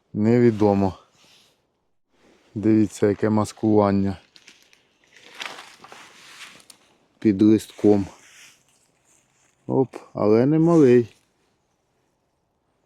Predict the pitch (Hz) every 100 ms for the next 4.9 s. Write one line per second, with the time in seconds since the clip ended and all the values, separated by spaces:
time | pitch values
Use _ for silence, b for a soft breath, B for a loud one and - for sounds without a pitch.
0 | _ _ _ _ - - - - - -
1 | - _ _ _ _ _ _ _ _ _
2 | _ _ - 123 143 - 110 110 101 -
3 | 98 90 107 101 104 107 107 120 110 110
4 | 113 127 131 - 107 - 101 95 90